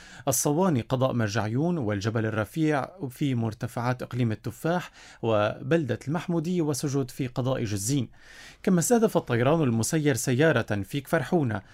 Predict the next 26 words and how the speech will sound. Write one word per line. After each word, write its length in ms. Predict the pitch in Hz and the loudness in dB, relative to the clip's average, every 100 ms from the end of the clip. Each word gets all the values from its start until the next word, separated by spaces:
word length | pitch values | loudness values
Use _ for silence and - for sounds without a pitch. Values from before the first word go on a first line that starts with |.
| - | -8
وفي 380 | 127 113 104 135 | 0 2 2 -2
عرمتة، 560 | 104 113 160 135 113 110 - - - | 0 2 2 2 0 -2 -6 -18 -2
وعصرا 500 | 98 120 - 131 139 | 2 2 2 2 2
سجل 400 | - 107 117 107 | -2 -2 0 -2
قصف 300 | - - 131 | -4 -6 -4
مدفعي 500 | 113 - - 123 131 | -4 -4 -4 -2 -2
على 260 | 104 104 | -2 0
القطران 600 | 107 - 123 151 170 135 107 | -2 -2 -4 0 0 0 -2
في 160 | - | -2
منطقة 380 | 107 104 120 123 | -2 -2 -2 -4
جزين 540 | 107 110 104 120 160 139 - - - | -4 -2 -2 0 0 -2 -6 -20 -6
وعلى 260 | 135 160 202 | 0 4 6
النبطية 520 | 190 170 165 196 165 | 6 6 4 4 2
الفوقة، 500 | 135 160 135 113 104 - - - | 2 2 2 4 2 -2 -14 -4
وكانت 500 | 110 - 139 101 117 | -4 0 0 0 0
المدفعية 600 | 107 110 - 117 127 113 | -2 -4 -4 -2 0 0
قد 280 | - 113 104 - - - | 0 0 -2 -14 -20 -6
قصفت 360 | - - - 110 | -2 -2 -2 -2
بلدات 480 | 117 104 117 117 - 151 - | -2 0 2 2 0 -8 -8
دير 600 | 127 127 135 123 113 117 | -10 -2 2 4 2 -2
ميماس 540 | 147 117 104 107 101 - | -2 0 2 2 0 -4
في 200 | 139 107 | -4 0
مرجعيون 640 | 104 104 107 98 131 180 | 0 0 -2 0 0 0
ومجرى 600 | 147 107 110 123 110 104 | -2 -2 -2 -2 0 0
نهر 260 | 113 107 107 | 0 0 -2
الليطاني 640 | 107 110 190 175 123 | -2 -2 0 0 0